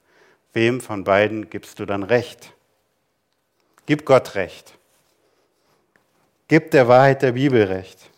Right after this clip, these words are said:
Glaub nicht dem, was du dir da vielleicht, äh, in deinen Gedanken erzählst.“ Wir vergessen das so oft, müssen uns immer wieder dran erinnern.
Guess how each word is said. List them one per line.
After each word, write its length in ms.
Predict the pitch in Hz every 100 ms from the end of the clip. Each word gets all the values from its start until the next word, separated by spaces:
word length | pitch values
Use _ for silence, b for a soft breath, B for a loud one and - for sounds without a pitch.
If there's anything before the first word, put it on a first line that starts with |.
| _ _ _ _ _ _ _ _ _ _ _ _ _ -
Glaub 340 | 139 165 -
nicht 360 | 139 139 - 131
dem, 420 | 135 139 127 110 b b b b b b _ _ _ -
was 300 | 127 - - _ _ - -
du 180 | - 160
dir 200 | 123 113
da 280 | 110 107
vielleicht, 640 | 107 - 123 113 104 - -
äh, 440 | 120 113 113 120
in 120 | 117
deinen 220 | 110 107
Gedanken 400 | 107 104 107 107
erzählst.“ 680 | 107 101 - 101 98 - _ _ B B B B B
Wir 120 | 120
vergessen 520 | 127 113 127 - 110
das 180 | 98 -
so 140 | 104
oft, 460 | 98 95 - - _ _
müssen 240 | 107 101 110
uns 160 | 107
immer 340 | 135 127 120 110
wieder 380 | 113 110 104 104 _ _ _ b b b b b
dran 260 | - 117 117
erinnern. 520 | 120 123 113 98 87